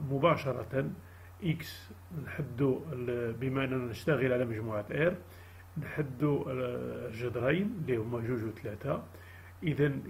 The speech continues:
كنشوفوا بأن ال-، ال-، الحدودية دائمًا كتكون، آه، إذا كانت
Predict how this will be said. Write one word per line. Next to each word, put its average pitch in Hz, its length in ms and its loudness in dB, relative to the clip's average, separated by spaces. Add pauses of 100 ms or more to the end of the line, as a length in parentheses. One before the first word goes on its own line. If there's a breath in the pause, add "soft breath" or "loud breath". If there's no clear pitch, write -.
كنشوفوا 143 640 0
بأن 135 300 2
ال-، 127 260 0
ال-، 123 320 -2
الحدودية 127 840 0 (640 loud breath)
دائمًا 135 500 0 (180)
كتكون، 139 640 0 (120)
آه، 143 360 -8
إذا 151 180 -4
كانت 135 280 2